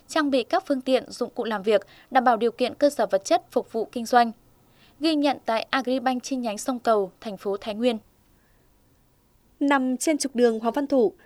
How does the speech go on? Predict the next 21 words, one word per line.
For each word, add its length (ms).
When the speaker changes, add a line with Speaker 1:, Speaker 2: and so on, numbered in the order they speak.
Speaker 2:
trụ 140
sở 280
Agribank 680
chi 120
nhánh 240
Sông 220
Cầu 320
được 180
đầu 120
tư 160
xây 160
dựng 260
khang 200
trang, 300
đẹp 160
đẽ 340
với 100
lớp 140
son 280
vàng 180
óng 240